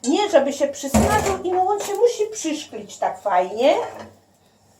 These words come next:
Wsadzę na zór te mięso, żeby nam się nie ostudziło.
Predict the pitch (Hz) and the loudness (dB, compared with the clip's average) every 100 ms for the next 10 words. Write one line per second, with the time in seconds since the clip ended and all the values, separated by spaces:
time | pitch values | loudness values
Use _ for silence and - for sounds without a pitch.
0 | _ - - - - 190 - - _ _ | _ 2 4 4 4 4 2 -6 _ _
1 | - - - - - - - 196 196 214 | -2 0 4 4 4 -2 -6 -8 -8 -4
2 | - - - - - 247 220 220 214 220 | -4 -4 -10 -4 0 0 0 0 -2 -4
3 | 220 269 240 220 214 214 220 226 240 214 | -6 -4 -4 -4 -4 -2 -4 -6 -4 -2
4 | 214 214 - _ - - - 196 214 - | 0 -2 -6 _ -20 -20 -10 0 0 -2
5 | - 196 151 190 190 202 214 247 311 | -12 -12 -12 -12 -4 2 4 4 2